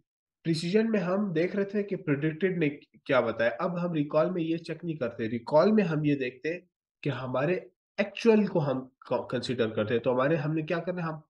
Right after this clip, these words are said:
suppose positive का रिकॉल check करें, तो हमने देखना है actual में कौन कौन से positive है। अ, हाँ, ये actual में dog है,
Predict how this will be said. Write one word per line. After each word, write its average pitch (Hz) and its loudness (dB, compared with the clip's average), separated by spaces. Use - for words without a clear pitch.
suppose 156 0
positive 147 0
का 139 0
रिकॉल 117 -2
check 101 -12
करें, 110 -6
तो 147 6
हमने 160 8
देखना 160 4
है 190 -6
actual 175 2
में 160 4
कौन 120 0
कौन 113 -4
से 117 -4
positive 113 -4
है। - -2
अ, 107 2
हाँ, 113 2
ये 127 4
actual 139 -2
में 135 -2
dog 120 0
है, 117 -6